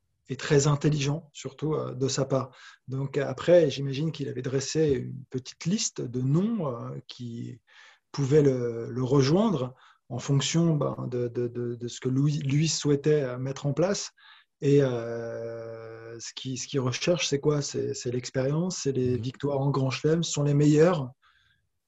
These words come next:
Speaker 1: Il n'y en a pas non plus trente-six. Et Tony Nadal, je pense, est très vite sorti du lot et ils ont fait quelques essais concluants, apparemment. Et voilà. Mais c'est, je trouve que avant, voilà, de, de, de mettre en avant ce que Tony va pouvoir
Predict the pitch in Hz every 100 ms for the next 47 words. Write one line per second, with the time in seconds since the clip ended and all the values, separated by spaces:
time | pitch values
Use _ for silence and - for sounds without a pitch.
0 | _ - 131 131 147 147 147 143 151 -
1 | 147 - 190 220 - 127 - _ _ _
2 | _ 135 131 135 135 131 143 165 160 -
3 | 147 - 127 - 131 123 143 143 - 143
4 | 127 143 226 196 135 123 120 123 123 127
5 | 127 123 123 147 139 139 139 131 123 139
6 | - 156 156 - 151 - 151 147 165 202
7 | _ _ _ _ - 131 139 127 131 135
8 | 160 190 175 - 131 127 123 127 139 139
9 | 135 165 131 131 196 196 156 143 143 -
10 | _ _ _ _ - 131 147 185 160 156
11 | 139 127 127 123 127 135 160 - 160 156
12 | 151 170 160 120 123 - 131 139 147 147
13 | 131 - 135 147 156 127